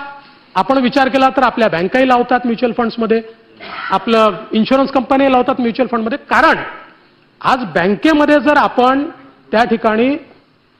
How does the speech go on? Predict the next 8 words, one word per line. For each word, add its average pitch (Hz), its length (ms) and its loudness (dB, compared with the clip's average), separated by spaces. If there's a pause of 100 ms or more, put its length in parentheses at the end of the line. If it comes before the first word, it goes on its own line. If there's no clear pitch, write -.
(240)
पैसे 220 260 2
ठेवले 269 300 2 (480)
जमा 247 220 4
करून 247 280 0 (680)
तर 311 80 0
बँकेमध्ये 294 560 2
आज 302 140 2
व्याज 294 160 4